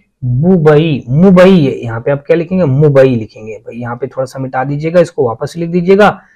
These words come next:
इस जगह पे अगर आप लिखेंगे तो मुबई यान, देखिए यहाँ पे क्या लिखेंगे, मुबई, आगे दोस्तों लिख दीजिएगा यान, मुबई यान, अ, नामक पद शैली, नामक,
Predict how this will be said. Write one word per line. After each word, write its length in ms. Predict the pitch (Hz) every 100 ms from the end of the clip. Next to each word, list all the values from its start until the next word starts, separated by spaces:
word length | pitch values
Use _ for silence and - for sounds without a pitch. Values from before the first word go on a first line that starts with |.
| _ _ -
इस 160 | 190
जगह 180 | 220 214
पे 120 | 226
अगर 180 | 202 185
आप 160 | 180 180
लिखेंगे 340 | 156 185 190
तो 120 | 190
मुबई 680 | 170 139 165 160 151 185 180
यान, 460 | 127 127 127 117 107 _
देखिए 260 | 123 123 127
यहाँ 160 | 120
पे 140 | 120 135
क्या 140 | 156
लिखेंगे, 500 | 156 156 185 214 175 - _ _ -
मुबई, 960 | 143 143 160 180 147 139 160 202 214 - -
आगे 220 | 143 170
दोस्तों 260 | 175 165 156
लिख 80 |
दीजिएगा 460 | 143 139 135 139 185
यान, 440 | 175 123 120 117 110 _ _ _ -
मुबई 400 | 160 170 180 208 214 165 131
यान, 420 | 139 131 139 190 190 _ _ -
अ, 260 | 139 139 135
नामक 640 | 135 160 180 208 208 - 214
पद 220 | 190 175
शैली, 460 | - 120 110 104 120
नामक, 1040 | 120 127 135 135 139 165 175 - 196 202